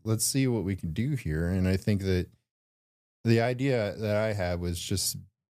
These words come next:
basically to treat, um,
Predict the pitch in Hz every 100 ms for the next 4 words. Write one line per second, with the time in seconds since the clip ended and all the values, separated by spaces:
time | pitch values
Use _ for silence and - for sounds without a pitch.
0 | - 113 120 110 107 98 92 - 95 85
1 | - 110 98 92 - _ _ _ _ _
2 | _ _ _ _ _ _ _ - 98 87
3 | 82 85 87